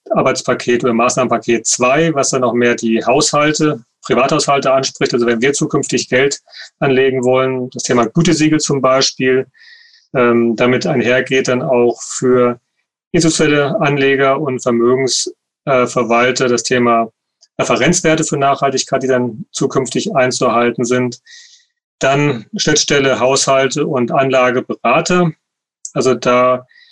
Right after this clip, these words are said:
ähm, wird zukünftig in der Finanzberatung, ähm, auch über die,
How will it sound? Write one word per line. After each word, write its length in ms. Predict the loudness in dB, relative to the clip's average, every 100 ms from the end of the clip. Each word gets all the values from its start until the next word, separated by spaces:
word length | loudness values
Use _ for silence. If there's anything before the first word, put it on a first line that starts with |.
| _ _
ähm, 240 | -2 0 2
wird 140 | 0
zukünftig 440 | 0 0 0 0 0
in 40 |
der 80 | 0
Finanzberatung, 960 | 0 0 -2 -2 0 2 2 2 0 -2 -10 -2
ähm, 360 | 0 0 -4 -2
auch 280 | 0 2 2
über 520 | 0 2 2 0 -6 _ _ -4
die, 440 | 2 4 4 2